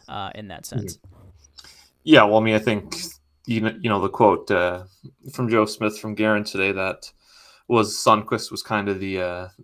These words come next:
Speaker 2: the backup for Greenway, essentially his replacement maybe. So, I mean, you look at it right away, obviously his,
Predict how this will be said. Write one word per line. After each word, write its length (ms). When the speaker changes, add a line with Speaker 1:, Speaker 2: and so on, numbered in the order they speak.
Speaker 2:
the 460
backup 440
for 140
Greenway, 460
essentially 440
his 200
replacement 580
maybe. 300
So, 420
I 420
mean, 120
you 80
look 180
at 120
it 100
right 160
away, 260
obviously 480
his, 500